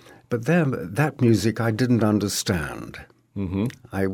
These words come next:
Speaker 1: was not good in Arabic. I can sort of s-, uh, do sort of sentences, but I couldn't follow anything else. I
Speaker 2: Hmm.
Speaker 1: really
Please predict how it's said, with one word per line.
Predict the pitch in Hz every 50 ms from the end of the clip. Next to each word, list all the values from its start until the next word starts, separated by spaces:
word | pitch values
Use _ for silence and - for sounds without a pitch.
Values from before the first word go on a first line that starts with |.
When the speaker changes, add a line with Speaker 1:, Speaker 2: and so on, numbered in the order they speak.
| 92 - -
Speaker 1:
was | 95 104 101 90
not | 107 110 110 139 147 123 - - - -
good | 98 95 92 80
in | 85 87 90 87
Arabic. | 85 87 85 87 90 80 - 113 123 123 - - - -
I | 95 90
can | 92 - 98 92 87 95 _ -
sort | - - - 95 90 -
of | 98 92 87 - - - - - - - - - - _
s-, | - - -
uh, | - - 95 92 104 98 98
do | 90 110 107 104 101 101
sort | - - 104 95 -
of | 101 90
sentences, | - - 123 113 110 - - 90 76 - - - 69 65 95 104 120 113 104 92 - _ - - - - - _ _
but | - 107 95
I | 104 107 107
couldn't | - - 139 - - 98
follow | - - - 107 104 90 76 78 76
anything | 78 80 82 80 - - - - -
else. | - - - - - - - - -
I | -
Speaker 2:
Hmm. | 226 226 190 123
Speaker 1:
really | 90 78 80